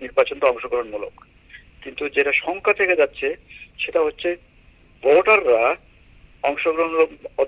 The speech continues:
পদ্ধতিতে ভোট দিতে আসবেন কিনা, ভোট দিবেন কিনা, দিতে পারবেন কিনা, এই সংশয়টা কিন্তু এখনো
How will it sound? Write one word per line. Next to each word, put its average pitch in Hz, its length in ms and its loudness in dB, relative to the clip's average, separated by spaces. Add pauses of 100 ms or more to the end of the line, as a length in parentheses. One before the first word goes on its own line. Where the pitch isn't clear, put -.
(100)
পদ্ধতিতে 147 340 0
ভোট 143 240 -2
দিতে 147 160 0
আসবেন 139 300 0
কিনা, 147 180 -2
ভোট 135 240 -6
দিবেন 127 240 -2
কিনা, 135 220 -6
দিতে 131 220 -4
পারবেন 131 360 -2
কিনা, 127 280 -6 (400)
এই 151 100 -2
সংশয়টা 175 540 0
কিন্তু 160 260 -8
এখনো 147 300 -4